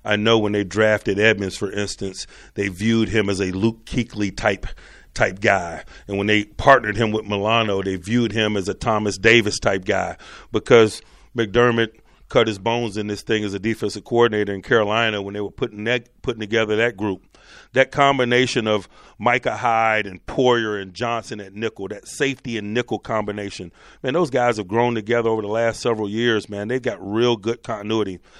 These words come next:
So you couple those interior defenders with those two linebackers, man, the insides, the guts of their defense, the core of their group, man, has been really solid. They've all grown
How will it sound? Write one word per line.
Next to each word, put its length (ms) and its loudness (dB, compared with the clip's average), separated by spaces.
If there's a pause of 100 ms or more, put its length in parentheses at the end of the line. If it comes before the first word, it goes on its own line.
(160)
So 140 0
you 100 0
couple 320 4
those 240 6 (100)
interior 600 2
defenders 640 0
with 120 -6
those 200 -2
two 140 -6
linebackers, 840 -4 (320)
man, 200 0
the 180 -8
insides, 840 2
the 120 -8
guts 540 -2
of 100 -6
their 140 -4
defense, 680 -10 (280)
the 100 -14
core 460 4
of 60 2
their 160 -2
group, 380 -4
man, 160 -8
has 120 -12
been 200 -8
really 220 -6
solid. 460 -6
They've 200 -10
all 220 -2
grown 560 -4